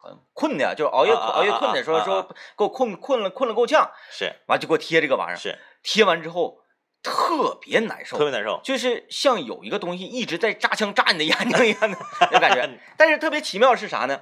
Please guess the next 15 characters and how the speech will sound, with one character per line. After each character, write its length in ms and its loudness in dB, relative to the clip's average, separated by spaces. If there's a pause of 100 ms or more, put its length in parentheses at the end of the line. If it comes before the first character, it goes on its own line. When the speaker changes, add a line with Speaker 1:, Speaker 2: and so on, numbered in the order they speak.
Speaker 2:
哎。 240 -4 (340)
Speaker 1:
呃， 360 6
当 300 4
那 80 -2
场 160 -4
戏 160 -6
拍 180 4
完 120 4
之 80 -4
后， 320 -6
Speaker 2:
是。 260 -6
Speaker 1:
给 80 0
我 100 2
这 80 -6
个 140 -6